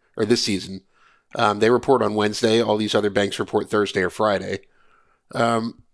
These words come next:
deposits are the main, and you'll see this kind of a theme, uh, throughout the discussion today. Deposits were up kind of across the board in the second quarter compared to the year before. You often see, uh, consumer savings rates go up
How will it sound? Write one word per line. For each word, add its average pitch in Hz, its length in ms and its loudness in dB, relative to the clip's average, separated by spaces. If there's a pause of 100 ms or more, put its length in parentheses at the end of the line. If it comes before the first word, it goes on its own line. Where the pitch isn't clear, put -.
(340)
deposits 185 640 0
are 143 140 2
the 117 80 2
main, 117 460 0
and 127 100 0
you'll 175 120 6
see 196 140 0
this 165 200 2
kind 139 180 2
of 113 80 0
a 104 60 4
theme, 117 420 0 (580)
uh, 110 200 2
throughout 117 520 2
the 104 100 2
discussion 95 600 0
today. 95 300 -6 (560)
Deposits 156 540 -2
were 123 140 2
up 120 160 0
kind 120 180 2
of 104 100 -4
across 117 380 -2
the 120 100 0
board 101 300 2
in 98 100 -4
the 98 80 -8
second 98 340 -6
quarter 101 260 -12
compared 98 400 -4
to - 80 -10
the 95 100 -8
year 98 140 -6
before. - 380 -14 (760)
You 147 180 -2
often 160 360 0
see, 135 400 -2 (140)
uh, 113 160 0
consumer 131 500 0
savings 113 540 2
rates 98 440 -4 (100)
go 110 240 2
up - 440 -2